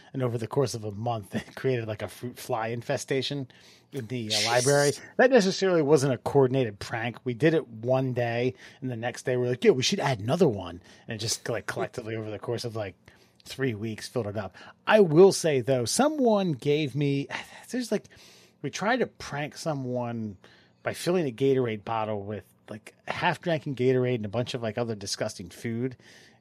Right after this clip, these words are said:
Speaker 1: and no one would eat it. We, we put, like, twenty dollars out on the table.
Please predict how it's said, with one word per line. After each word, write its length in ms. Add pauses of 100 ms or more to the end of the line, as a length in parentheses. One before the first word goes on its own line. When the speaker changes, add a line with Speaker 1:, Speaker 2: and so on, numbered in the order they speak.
(180)
Speaker 1:
and 180
no 140
one 180
would 120
eat 160
it. 180 (320)
We, 160
we 200
put, 260
like, 140
twenty 240
dollars 340
out 80
on 100
the 80
table. 460